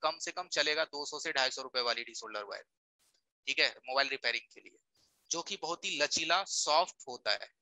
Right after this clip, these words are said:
वो वाला चलेगा। इलेक्ट्रॉनिक्स में सारा गोला सब चल जाता है, इसमें नहीं। तो यहाँ देखिए, ये छोटा वाला जो खांचा है, ये अपना इस्तेमाल होगा इसमें।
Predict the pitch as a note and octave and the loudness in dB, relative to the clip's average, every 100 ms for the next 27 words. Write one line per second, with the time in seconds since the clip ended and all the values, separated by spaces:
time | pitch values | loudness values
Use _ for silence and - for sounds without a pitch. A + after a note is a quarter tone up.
0 | - F#3 F3 D3+ - A#2 G#2 - - _ | -6 2 4 4 2 0 -2 -4 -14 _
1 | _ _ _ D3 D#3+ - F3+ G3+ - G3+ | _ _ _ 2 2 4 2 2 0 -2
2 | G3 E3+ F3 F3 F3 E3+ E3+ - D#3+ D3+ | 2 6 6 4 2 4 2 0 2 4
3 | D3 - C#3+ - - _ _ _ _ _ | 2 2 -2 -4 -10 _ _ _ _ _
4 | _ _ _ C#3+ D3+ C#3 G#2+ - _ F3 | _ _ _ -4 -2 0 -2 -6 _ 2
5 | F#3 G#3+ A3 A#3+ A3 G#3+ - F#3 G3 F#3+ | 6 6 4 2 2 0 0 2 4 4
6 | F#3 F#3 F3 - - D3 C#3+ - - E3+ | 4 0 -2 0 2 2 0 -2 -2 2
7 | A3+ E3+ - F3+ E3+ - C#3+ C#3 C#3 B2+ | 4 2 0 0 -2 0 0 0 0 0
8 | A2 - | 0 -6